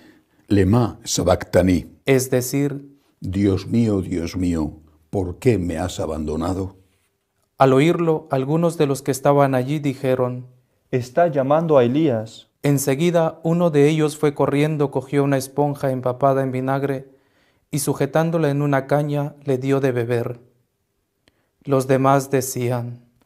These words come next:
Speaker 3: "Déjalo, a ver si viene Elías a salvarlo".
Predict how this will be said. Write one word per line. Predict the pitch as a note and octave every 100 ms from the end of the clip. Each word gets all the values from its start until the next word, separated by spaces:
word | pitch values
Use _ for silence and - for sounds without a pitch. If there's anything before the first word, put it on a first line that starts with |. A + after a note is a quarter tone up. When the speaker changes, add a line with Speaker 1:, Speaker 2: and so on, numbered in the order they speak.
| _ _ _ _
Speaker 3:
"Déjalo, | B2 D#3 D3+ C3 A2+ A#2+ A#2+ - _ _ _ _ _
a | B2+
ver | C3 D#3+
si | D#3+ -
viene | A#2+ C3+ D3 C#3 A#2+
Elías | A#2 C#3 C#3 C#3 C#3
a |
salvarlo". | - C#3 B2 G#2+ G#2 G#2+ A2